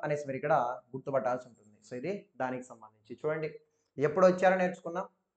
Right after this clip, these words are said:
First ట్రేడింగ్ center ఎక్కడ ఏర్పాటు చేశారు, ఎప్పుడు ఏర్పాటు చేశారో నేర్చుకున్నాం, ప్రధాన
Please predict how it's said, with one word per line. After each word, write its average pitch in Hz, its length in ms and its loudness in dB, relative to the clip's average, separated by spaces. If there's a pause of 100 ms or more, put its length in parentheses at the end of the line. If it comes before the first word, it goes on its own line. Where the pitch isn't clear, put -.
(600)
First 156 220 2
ట్రేడింగ్ 180 280 2
center 170 220 2
ఎక్కడ 175 180 0
ఏర్పాటు 175 340 2
చేశారు, 165 280 0
ఎప్పుడు 170 160 2
ఏర్పాటు 170 320 0
చేశారో 165 240 -2
నేర్చుకున్నాం, 165 420 -12 (600)
ప్రధాన 147 280 2